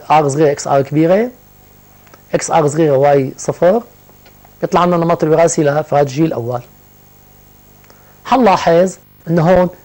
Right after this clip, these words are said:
الذكور بيضاء والإناث كانت حمراء اللون.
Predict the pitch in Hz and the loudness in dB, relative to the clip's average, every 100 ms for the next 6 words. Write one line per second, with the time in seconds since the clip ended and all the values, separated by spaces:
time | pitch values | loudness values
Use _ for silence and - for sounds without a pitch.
0 | - 151 127 147 180 175 160 - - - | -8 -4 -2 -2 2 2 2 -2 -18 -4
1 | 143 156 151 160 180 - - - - 139 | 2 2 4 4 2 -2 -14 -12 -4 -2
2 | 151 160 151 - 151 151 156 - - 143 | 0 -2 -2 0 0 0 -2 -4 -4 0
3 | 151 151 139 113 | 0 2 0 -2